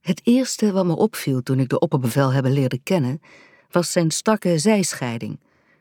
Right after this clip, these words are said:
Het tweede zijn rechte schouders en het derde, dat hij voorover boog om mij de hand te kussen.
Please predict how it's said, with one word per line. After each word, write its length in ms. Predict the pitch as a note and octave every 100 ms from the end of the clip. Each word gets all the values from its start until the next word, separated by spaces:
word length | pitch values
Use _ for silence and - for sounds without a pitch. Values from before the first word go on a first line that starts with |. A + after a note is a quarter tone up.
| _ _
Het 200 | E3+ -
tweede 440 | F#3 E3 E3+ G#3+
zijn 220 | G#3 G3+
rechte 320 | F#3 F#3 - D3
schouders 600 | - D3+ C#3+ E3+ - -
en 140 | E3+
het 160 | D3 B2
derde, 460 | E3+ F#3 G#3+ A3+ _ - _ _ _ _ -
dat 140 | F3
hij 160 | F#3+ F3+
voorover 480 | - D#3 E3+ E3 C3
boog 300 | C#3 C3+ -
om 140 | C#3
mij 180 | D3 C#3+
de 80 | C#3
hand 280 | B2+ C3+ -
te 120 | A#2
kussen. 360 | - A2 -